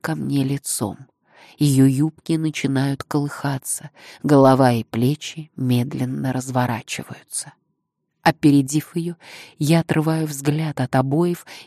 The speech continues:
и отворачиваюсь, пытаясь овладеть собой. Я могу поклясться, что сейчас за мной наблюдают, совсем как в тот вечер, когда в шкафу пряталась моя сестра.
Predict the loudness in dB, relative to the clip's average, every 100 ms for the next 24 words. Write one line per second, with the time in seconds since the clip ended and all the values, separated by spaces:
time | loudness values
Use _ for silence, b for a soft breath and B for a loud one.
0 | -4 -2 -2 -4 -4 -2 -4 -4 -4 -2
1 | -4 -4 -4 -2 -2 -2 -4 -4 0 0
2 | 0 -2 -6 -6 -4 -2 -4 -8 _ _
3 | _ b b -6 0 2 4 2 0 -4
4 | -4 -10 -8 -6 -4 -4 -8 -12 -14 -16
5 | B B B 2 2 2 -4 -2 0 0
6 | 2 2 4 4 4 0 0 0 2 0
7 | -2 -6 -12 B B -4 -2 2 0 2
8 | -4 -2 -4 -2 -2 -2 -2 -4 -4 -6
9 | -4 -4 -6 -4 -6 -4 -2 -2 B B
10 | B -4 -4 -4 -10 -8 -6 -6 -6 -8
11 | -8 -10 -8 -10